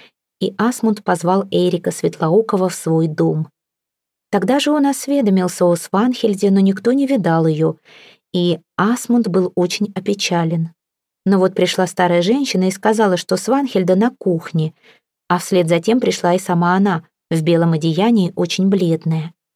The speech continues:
Глаза её сверкали страшным огнём. «Где же ты была, Сванхельда? Я думал, что ты погибаешь в снегу вместе с Гудрудой», — сказал Асмунд-жрец. «Нет, приёмный отец,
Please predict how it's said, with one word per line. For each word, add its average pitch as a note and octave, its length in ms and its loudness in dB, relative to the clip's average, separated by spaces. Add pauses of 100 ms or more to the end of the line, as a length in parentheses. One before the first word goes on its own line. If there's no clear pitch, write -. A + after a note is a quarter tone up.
(120)
Глаза F#3 400 2
её F3+ 160 2
сверкали F3 480 0
страшным F3 500 -2
огнём. G3+ 460 0 (960)
«Где F#3 380 2
же A#3 100 0
ты A#3 160 2
была, A3 320 4
Сванхельда? E3 880 -4 (340)
Я E3+ 200 2
думал, F3 280 2
что F3+ 200 -2
ты F#3+ 180 0
погибаешь F3+ 680 0
в - 80 -18
снегу E3 360 0
вместе F#3 440 0
с D#3+ 80 -8
Гудрудой», — G3 640 0 (360)
сказал E3+ 520 -2
Асмунд-жрец. G3+ 920 -2 (960)
«Нет, G#3 380 2
приёмный F#3+ 520 2
отец, F3 580 -6